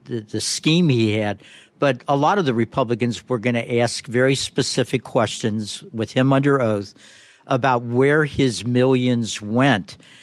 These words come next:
It, it appears that he and his parents gave incredible amounts of money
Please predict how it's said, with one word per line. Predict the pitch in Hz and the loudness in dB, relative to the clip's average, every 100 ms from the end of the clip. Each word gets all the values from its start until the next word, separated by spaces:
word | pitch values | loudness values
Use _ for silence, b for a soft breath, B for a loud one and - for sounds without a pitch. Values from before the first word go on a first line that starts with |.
| B B _ | B B _
It, | 135 156 | -2 0
it | 151 131 | 0 0
appears | - 160 165 165 | 0 2 4 2
that | 143 107 | -2 -4
he | - 151 160 165 | 0 2 4 2
and | 135 117 113 | 0 -2 -2
his | 120 107 - | -2 -4 -6
parents | - 151 143 110 104 - - | -2 2 2 0 -2 -8 -2
gave | 131 120 113 | 2 2 0
incredible | - 120 - - - 160 208 160 110 | -4 -8 -8 -10 -2 0 2 2 0
amounts | 101 95 92 - | -2 -6 -8 -12
of | 90 | -8
money | 95 92 92 | -8 -8 -12